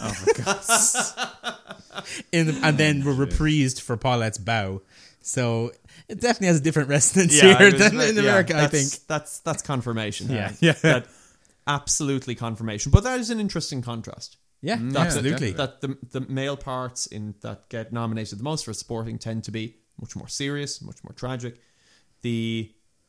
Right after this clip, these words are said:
Speaker 3: parts that tend to get nominated for Best Supporting Actress tend to be much more comedic.
Speaker 2: Yeah.
Speaker 3: So
Speaker 2: Shocked to see Widow Corney there. I mean, that's quite a small part.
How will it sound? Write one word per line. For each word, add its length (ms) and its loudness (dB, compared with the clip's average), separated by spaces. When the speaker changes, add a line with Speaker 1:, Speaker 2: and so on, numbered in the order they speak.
Speaker 3:
parts 300 4
that 120 -12
tend 160 -4
to 60 -8
get 120 -8
nominated 520 -6
for 260 -8
Best 340 -10
Supporting 640 0
Actress 640 -10
tend 320 -6
to 80 -10
be 440 -6
much 240 -6
more 140 -6
comedic. 420 -8
Speaker 2:
Yeah. 180 -8
Speaker 3:
So 480 -2
Speaker 2:
Shocked 300 -6
to 60 -2
see 140 -2
Widow 220 -4
Corney 320 -4
there. 200 -6
I 40 -12
mean, 180 -6
that's 200 -8
quite 220 -8
a 40 -8
small 300 -6
part. 360 -14